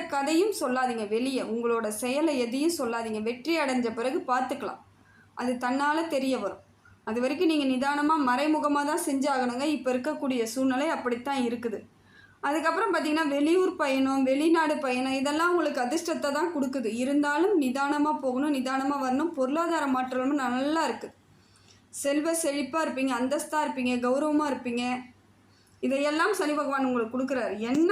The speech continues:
ஒண்ணு, இந்த மாதிரியான சின்ன சின்ன கூட இருக்கிறவங்களால வரக்கூடிய பிரச்சனைகள் தான் அதிகமா இருக்கு.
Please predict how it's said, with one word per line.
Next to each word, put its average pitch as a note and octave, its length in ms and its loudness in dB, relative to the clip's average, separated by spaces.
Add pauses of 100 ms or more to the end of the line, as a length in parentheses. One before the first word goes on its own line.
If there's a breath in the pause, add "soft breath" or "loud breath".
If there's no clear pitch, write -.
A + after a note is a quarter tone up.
ஒண்ணு, D#4+ 240 4
இந்த C#4 220 4
மாதிரியான D4 560 0
சின்ன D#4+ 300 0
சின்ன C4+ 280 -2
கூட D4+ 200 -2 (100)
இருக்கிறவங்களால C#4+ 840 0
வரக்கூடிய C#4 440 -2
பிரச்சனைகள் B3+ 640 -2
தான் C#4 120 0
அதிகமா B3+ 320 0
இருக்கு. A3+ 240 -6